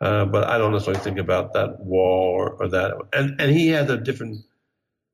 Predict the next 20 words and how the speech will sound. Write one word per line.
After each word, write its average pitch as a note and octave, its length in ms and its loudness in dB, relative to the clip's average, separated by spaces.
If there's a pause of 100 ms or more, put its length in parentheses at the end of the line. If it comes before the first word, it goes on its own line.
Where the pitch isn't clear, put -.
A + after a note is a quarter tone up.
(120)
the D3 100 -6
way D#3 220 2
he D3 160 -2
touches B2+ 400 -4
the A2+ 80 -8
canvas, A2+ 880 -2 (180)
uh, G#2 280 -2
he's G#2+ 200 -4
so B2+ 200 0
soft. G2 500 0
I'm, G#2+ 220 -4
I'm A#2+ 180 -6
kinda A2 160 -2
more G#2 220 0
brutal G2 360 -6
than G2 160 -8
that, G#2 160 -8
I G2+ 80 -8
guess. G#2+ 340 -12
<laughs> - 120 -2